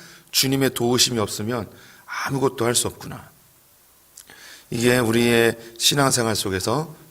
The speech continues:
결국 하나님이 입증시키는 것입니다.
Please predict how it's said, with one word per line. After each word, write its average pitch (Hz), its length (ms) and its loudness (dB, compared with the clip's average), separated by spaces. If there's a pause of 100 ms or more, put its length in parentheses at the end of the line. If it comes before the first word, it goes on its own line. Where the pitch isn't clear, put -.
(220)
결국 - 400 -4
하나님이 110 480 2 (160)
입증시키는 120 600 -2
것입니다. - 500 -10